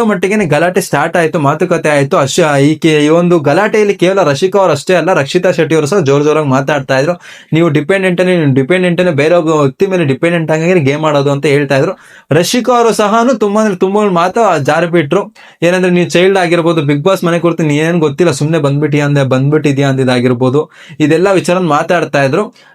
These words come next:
ಗಾರ್ಡನ್ ನಲ್ಲಿ ಕುಳಿತುಕೊಂಡಿದ್ದಂತಹ ಅಶ್ವಿನಿ ಗೌಡ ಅವರು ಯಾವಾಗ ಜಗಳ ಜಾಸ್ತಿ ಆಯ್ತು, ಆ ಒಳಗಡೆ ಎದ್ದು ಬಂದ್ರು, ರಕ್ಷಿತಾ ಶೆಟ್ಟಿನ ಹೊರಗಡೆ ಕರ್ಕೊಂಡು ಹೋದ್ರು. ಈ ಗಲಾಟೆ ಆಗೋದಕ್ಕೆ ಕಾರಣ ಏನು, ಹೇಗೆ ಅಂತ ಡೀಟೇಲ್ಸ್ ಕೇಳ್ತಾ ಇದ್ರು ರಕ್ಷಿತಾ ಶೆಟ್ಟಿ ಹತ್ರ.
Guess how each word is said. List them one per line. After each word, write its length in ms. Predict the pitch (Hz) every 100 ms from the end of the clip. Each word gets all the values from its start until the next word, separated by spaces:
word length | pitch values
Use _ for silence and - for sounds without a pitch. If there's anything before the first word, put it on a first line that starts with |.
| 131
ಗಾರ್ಡನ್ 480 | 127 147 180 240 226
ನಲ್ಲಿ 160 | 226
ಕುಳಿತುಕೊಂಡಿದ್ದಂತಹ 880 | 226 214 220 220 202 208 190 196 208 214
ಅಶ್ವಿನಿ 380 | 151 - 214
ಗೌಡ 200 | 208 202
ಅವರು 120 | 208 190
ಯಾವಾಗ 360 | 151 180 202
ಜಗಳ 260 | 151 156 190
ಜಾಸ್ತಿ 440 | 143 143 170 180
ಆಯ್ತು, 240 | 165 180 156
ಆ 80 |
ಒಳಗಡೆ 400 | 143 139 165 190
ಎದ್ದು 180 | 147 143
ಬಂದ್ರು, 340 | 156 165 175 175
ರಕ್ಷಿತಾ 320 | 139 180 175
ಶೆಟ್ಟಿನ 320 | 165 151 175
ಹೊರಗಡೆ 420 | 143 127 143 170
ಕರ್ಕೊಂಡು 440 | 165 131 - 165 147
ಹೋದ್ರು. 280 | 143 208 - - - _
ಈ 80 | 135
ಗಲಾಟೆ 380 | 131 156 220 226
ಆಗೋದಕ್ಕೆ 480 | 214 208 196 185 175
ಕಾರಣ 340 | 160 165 196
ಏನು, 480 | 196 190 190 196 202
ಹೇಗೆ 380 | 147 147 170 185
ಅಂತ 200 | 170 185
ಡೀಟೇಲ್ಸ್ 480 | 147 160 180 165
ಕೇಳ್ತಾ 380 | - 151 143 156
ಇದ್ರು 200 | 147 160
ರಕ್ಷಿತಾ 340 | 147 - 165 156
ಶೆಟ್ಟಿ 340 | 143 123 131
ಹತ್ರ. 200 | 123 -